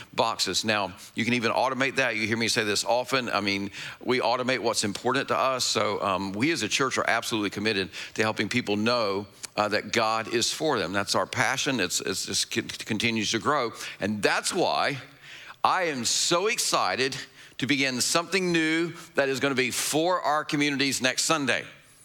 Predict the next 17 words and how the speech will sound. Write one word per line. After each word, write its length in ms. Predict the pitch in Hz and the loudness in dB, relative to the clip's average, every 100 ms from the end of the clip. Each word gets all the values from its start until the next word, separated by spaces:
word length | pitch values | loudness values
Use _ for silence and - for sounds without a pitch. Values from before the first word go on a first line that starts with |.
| _ _ _ | _ _ _
Now, 100 | 113 | 0
here's 180 | 127 151 | 2 0
the 60 | 170 | 0
thing. 260 | 196 147 101 - - - _ _ _ - | 0 0 -6 -14 -20 -20 _ _ _ -2
I'm 40 | |
not 120 | 123 | 0
gonna 160 | 131 131 | 2 0
tell 160 | 135 127 | 2 2
you 100 | 120 | 2
what 140 | 123 | 2
it 80 | 131 | 2
is 180 | 120 92 | 0 0
just 220 | 95 - | -2 0
yet. 200 | 76 - - - - - - - - - - - - - - - | -2 -2 -8 -20 -18 -18 -16 -16 -16 -16 -16 -16 -18 -20 -18 -2
But 180 | 147 151 | 0 2
believe 420 | 160 185 226 196 | 2 2 2 0
me, 460 | 165 147 147 143 | 2 2 0 -4